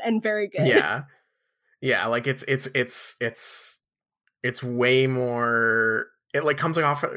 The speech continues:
Speaker 2: off, like, way more, I don't know, like, like, connected to other things than it really is. It's just like, no, it's, it's just, like, a self-contained stupid thing that Hermione's been doing.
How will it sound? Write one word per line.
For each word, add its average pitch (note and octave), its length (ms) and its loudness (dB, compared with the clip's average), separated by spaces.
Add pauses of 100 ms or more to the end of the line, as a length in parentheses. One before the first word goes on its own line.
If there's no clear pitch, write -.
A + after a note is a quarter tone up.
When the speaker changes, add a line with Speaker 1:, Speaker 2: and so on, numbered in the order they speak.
(100)
Speaker 2:
off, A#2+ 180 0
like, A2 140 -2
way A#2 180 -2
more, A#2 360 -2
I A#2 40 0
don't A2+ 140 -6
know, G2 60 -8
like, G#2+ 240 -8
like, A2+ 140 -8
connected A2+ 580 -4
to A#2 120 -4
other A2+ 160 -2
things A2+ 360 -6
than A#2 100 -4
it A2 100 -4
really G#2+ 300 -2
is. A2+ 240 -2
It's B2 140 -16
just A2+ 200 -10
like, G#2 180 -6
no, C#3 280 2
it's, E2+ 220 -10
it's A2 220 -6
just, C3+ 160 -4
like, B2 120 -4
a G2 60 -8
self-contained B2 920 -4 (720)
stupid - 1000 -6
thing C3+ 220 0
that A#2 80 -4
Hermione's B2+ 520 0
been A2+ 180 -6
doing. G2+ 480 -6